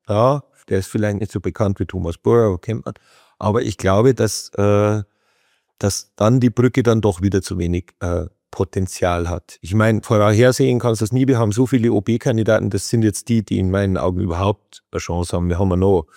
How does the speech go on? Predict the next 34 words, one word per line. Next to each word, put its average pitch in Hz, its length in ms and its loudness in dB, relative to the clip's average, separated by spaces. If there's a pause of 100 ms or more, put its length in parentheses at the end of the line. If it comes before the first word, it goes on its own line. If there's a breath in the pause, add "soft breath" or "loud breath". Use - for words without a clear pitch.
(160 soft breath)
noch 110 180 2
ein 117 100 0
paar, 95 400 0 (240)
also, 90 180 -6
ich - 760 -20 (120)
weiß 98 120 -4
nicht, 98 180 2
ich - 60 -20
glaub, - 280 -6
acht - 380 0
oder 82 220 0
neun 101 420 2
haben 123 200 0
wir, 120 200 -4 (320)
acht 101 300 -4
oder 98 120 -6
neun 92 220 0
O-B-Kandidaten. 113 640 -2 (480 soft breath)
Den 113 140 0
von 117 80 2
der 110 100 2
A 107 120 6
F 98 100 -2
D 104 180 2
habe 92 160 0
ich 87 60 0
ja 80 100 -2
abgeschossen, 120 720 -4
irgendwie 110 400 -2
<laughs> - 60 -20
so. - 540 0 (320 loud breath)
Ähm, 117 520 0 (600)
und, 117 800 0 (1120)
ähm, 104 540 0